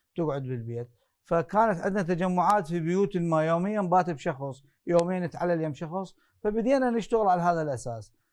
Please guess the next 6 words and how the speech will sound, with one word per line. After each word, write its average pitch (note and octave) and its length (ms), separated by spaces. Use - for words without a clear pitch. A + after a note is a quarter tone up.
آه، D3 460
بعد F3+ 300
ما G#3 280
الصورة B3 380
اتضحت، E3+ 540
آه، B2 800